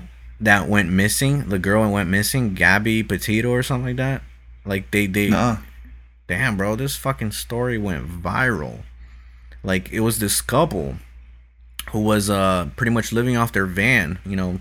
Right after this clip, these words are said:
Speaker 1: living the van life. And, um, and, like, out of nowhere, like, when they're, like, in Utah or Wyoming, one of those places, uh, the dude came back home to Florida where they,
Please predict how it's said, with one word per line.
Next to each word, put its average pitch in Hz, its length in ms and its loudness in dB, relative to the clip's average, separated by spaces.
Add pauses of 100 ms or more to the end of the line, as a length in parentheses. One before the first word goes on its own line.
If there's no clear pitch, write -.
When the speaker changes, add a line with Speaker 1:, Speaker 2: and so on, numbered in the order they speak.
Speaker 1:
living 98 260 -2
the 92 80 0
van 104 340 2
life. 76 460 -8 (800)
And, 95 360 2
um, 87 600 0 (1300)
and, 104 180 0
like, 90 180 2 (600)
out 104 160 2
of 92 160 0
nowhere, 95 800 4 (200)
like, 92 280 -2
when 101 260 -2
they're, 104 220 2
like, 92 180 0
in 90 160 0
Utah 101 480 0
or 85 140 -4
Wyoming, 90 680 -2
one 90 140 -4
of 85 80 -6
those 78 220 -8
places, 76 760 -8 (460)
uh, 85 240 -2
the 82 160 -4
dude 101 360 0
came 104 220 2
back 98 240 4
home 104 220 0
to 101 100 -2
Florida 101 400 0
where 90 180 2
they, 87 140 0